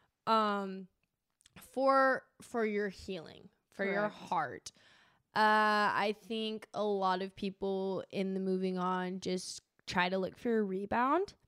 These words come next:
Speaker 2: Mm-hmm.
Speaker 1: and in turn end up hurting a different individual just because you're hurt, 'cause hurt people hurt people, right?
Speaker 2: Correct.
Speaker 1: Um, don't do that. <laughs> If you, if you can help it, please don't, because I've been the rebound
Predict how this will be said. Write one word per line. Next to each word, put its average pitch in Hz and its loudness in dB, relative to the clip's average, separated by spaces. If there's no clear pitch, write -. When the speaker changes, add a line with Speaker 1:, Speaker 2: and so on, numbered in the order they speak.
Speaker 2:
Mm-hmm. 202 -12
Speaker 1:
and 240 8
in 226 8
turn 233 6
end 220 6
up 220 2
hurting 226 6
a 220 4
different 220 2
individual 214 2
just 214 -6
because 214 2
you're 208 4
hurt, 208 2
'cause 220 -6
hurt 214 0
people 208 -4
hurt 196 -4
people, 196 -6
right? 202 2
Speaker 2:
Correct. 190 -10
Speaker 1:
Um, 214 0
don't 359 -6
do 302 -2
that. 349 -4
<laughs> - -16
If 311 6
you, 330 6
if 302 4
you 339 6
can 330 2
help 294 -2
it, 349 -4
please 285 -2
don't, 262 -4
because 226 -2
I've 226 -2
been 190 -4
the 233 -2
rebound 190 -6